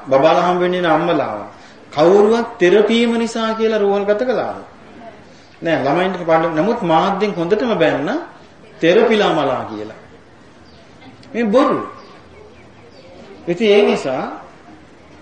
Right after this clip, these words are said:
මේ අපහාස කළේ බුදුරජාණන් වහන්සේටයි. ඒ නිසා තමයි මේ දේවකෝපය හටගත්තේ. ඒ නිසා මේ, අ, පින්වත්නි, අපි හොඳට තේරුම් ගන්න ඕනේ මේ ධර්ම මාර්ගයේදී අපිට හරියට උපකාරී වෙන දෙයක් තමයි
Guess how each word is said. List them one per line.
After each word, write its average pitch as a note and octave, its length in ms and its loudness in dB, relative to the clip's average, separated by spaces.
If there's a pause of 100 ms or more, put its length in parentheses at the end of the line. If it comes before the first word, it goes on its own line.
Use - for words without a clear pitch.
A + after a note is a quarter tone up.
(380)
මේ G3 320 4
අපහාස A3+ 520 2
කළේ F3+ 460 0 (600)
බුදුරජාණන් D3 720 -2
වහන්සේටයි. B2+ 680 -8 (1000)
ඒ C3 160 -6
නිසා D3 220 -2
තමයි F3 200 -4
මේ F3 140 -6
දේවකෝපය D3+ 480 -4
හටගත්තේ. A#2+ 360 -6 (1300)
ඒ E3+ 160 4
නිසා G3+ 320 0
මේ, E3 180 -4 (240)
අ, C#3 100 -2 (680)
පින්වත්නි, F#3+ 380 -2
අපි F3+ 140 -2
හොඳට F3+ 340 -2
තේරුම් F3+ 340 0
ගන්න G3 180 -4
ඕනේ G#3+ 140 -6
මේ F3 180 -4
ධර්ම C#3+ 300 -2
මාර්ගයේදී E3+ 520 -4
අපිට D#3 180 -6
හරියට D#3+ 400 -2
උපකාරී F#3 540 -4
වෙන E3+ 140 -6
දෙයක් D3 260 -4
තමයි E3+ 260 -4